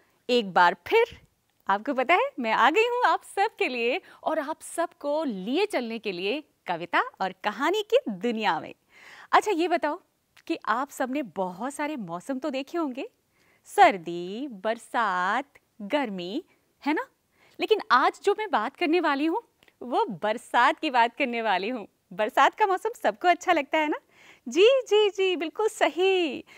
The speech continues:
क्योंकि जब बारिश होती है ना, तो बारिश से पहले क्या होता है आसमान में? काले काले बादल छा जाते हैं। और सिर्फ बादल नहीं छाते, बागों में मोर भी नाचने लगते हैं।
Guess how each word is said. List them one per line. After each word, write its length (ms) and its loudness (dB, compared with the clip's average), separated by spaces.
क्योंकि 200 -2
जब 200 -2
बारिश 460 -6
होती 240 -6
है 120 -8
ना, 160 -4
तो 120 -4
बारिश 540 -2
से 80 -6
पहले 340 -8
क्या 240 -2
होता 320 0
है 160 -4
आसमान 440 -4
में? 140 -6
काले 340 4
काले 420 0
बादल 520 0
छा 240 4
जाते 360 0
हैं। 200 -4
और 160 8
सिर्फ 340 2
बादल 380 4
नहीं 160 0
छाते, 440 -2
बागों 460 2
में 120 2
मोर 360 4
भी 140 2
नाचने 400 0
लगते 340 0
हैं। 200 0